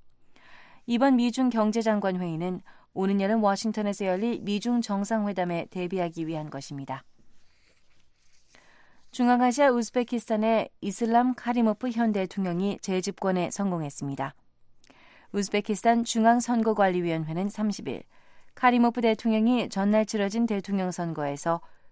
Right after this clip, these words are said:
구십일 퍼센트의 득표율로 당선됐다고 밝혔습니다. 올해 일흔일곱 살인 카리모프는 이십오 년째 장기 집권하고 있습니다.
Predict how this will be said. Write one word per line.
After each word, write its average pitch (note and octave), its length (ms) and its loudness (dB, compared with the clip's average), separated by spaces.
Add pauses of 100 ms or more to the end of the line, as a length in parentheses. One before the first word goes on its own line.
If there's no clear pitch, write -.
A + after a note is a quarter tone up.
(120)
구십일 G#3+ 580 -2
퍼센트의 A3+ 560 0
득표율로 G#3 500 0
당선됐다고 F#3 840 -6
밝혔습니다. C#3+ 680 -8 (1040)
올해 B3+ 300 4
일흔일곱 A#3+ 480 4
살인 B3 320 2
카리모프는 G#3 640 -4 (380)
이십오 F#3+ 440 -2
년째 F3+ 640 -2
장기 F#3+ 360 -4
집권하고 F3 520 -6
있습니다. C#3+ 500 -10